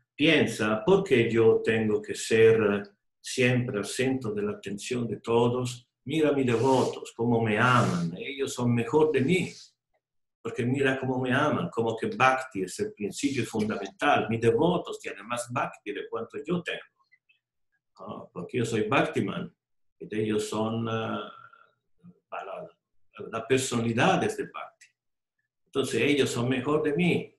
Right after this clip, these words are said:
y los pasatiempos de mi devoto son más purificantes de mí. Y yo no quiero que nadie regresa, ah, ah, no le voy a permitir a nadie de regresar a mi mundo si no son acompañados de un mi puro devoto.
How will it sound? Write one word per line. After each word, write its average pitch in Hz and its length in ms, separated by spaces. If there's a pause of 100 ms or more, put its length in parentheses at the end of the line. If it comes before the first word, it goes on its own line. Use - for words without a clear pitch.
(520)
y 113 100
los 120 140
pasatiempos 123 680
de 120 100
mi 147 200
devoto - 500
son 110 260
más 208 240
purificantes 104 840
de 87 100
mí. 85 360 (340)
Y 117 160
yo 170 140
no 156 180
quiero 143 340
que 135 100
nadie 147 540
regresa, 117 840 (480)
ah, - 540 (180)
ah, 95 180
no 117 140
le 117 80
voy 139 160
a 131 120
permitir 120 500
a 110 40
nadie 143 380
de 104 120
regresar 101 640
a 107 60
mi 101 160
mundo 107 640 (160)
si 127 480
no 110 120
son 110 260
acompañados 101 920
de 92 360
un 95 140
mi 92 160
puro - 360
devoto. - 460